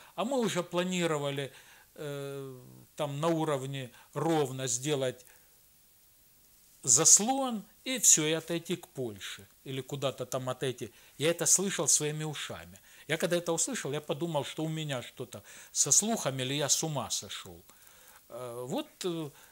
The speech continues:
как бы те хотели к Польше отойти, эти хотели к России отойти.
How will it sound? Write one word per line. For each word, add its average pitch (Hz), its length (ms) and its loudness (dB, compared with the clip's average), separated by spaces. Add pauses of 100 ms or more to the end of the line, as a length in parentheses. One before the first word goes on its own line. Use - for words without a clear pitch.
(180)
как 156 200 -6
бы 156 200 -4 (200)
те 226 140 0
хотели 151 380 -2
к - 120 -10
Польше 190 420 -2
отойти, 143 380 -4
эти 208 180 -2
хотели 131 400 -4
к - 120 -10
России 160 420 -2
отойти. 139 480 -6